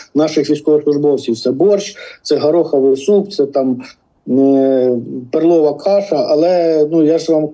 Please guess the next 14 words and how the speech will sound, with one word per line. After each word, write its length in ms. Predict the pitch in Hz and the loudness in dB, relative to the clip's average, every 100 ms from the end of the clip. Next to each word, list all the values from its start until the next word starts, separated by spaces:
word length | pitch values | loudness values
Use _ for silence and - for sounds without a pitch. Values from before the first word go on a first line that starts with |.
| - | -4
е, 300 | 147 147 139 | 0 2 2
кажу, 340 | 139 160 143 120 | 0 -2 0 -2
що, 160 | 123 120 - | -2 -2 0
е, 40 | 143 135 127 117 110 147 | 2 2 0 -4 -10 -2
ми 320 | 165 190 165 | 0 2 0
в 220 | 123 - | -2 -6
деяких 520 | 180 185 165 165 - | -2 0 0 -2 -2
питаннях 600 | 165 160 214 233 175 120 - - - - _ _ | -6 -2 0 0 0 -2 -8 -20 -20 -20 _ _
ми 140 | 151 170 | 0 0
перевищуємо, 920 | 175 175 180 190 170 - 143 135 131 | 2 2 2 2 0 0 0 2 0
е, 120 | 139 127 127 127 135 151 | 0 -2 -2 0 0 0
набагато 540 | 151 151 190 202 151 | 0 0 0 -2 -4
стандарти 520 | - 147 156 156 151 | -4 -2 -2 -2 -2
нато. 380 | 147 131 - | 0 -2 -4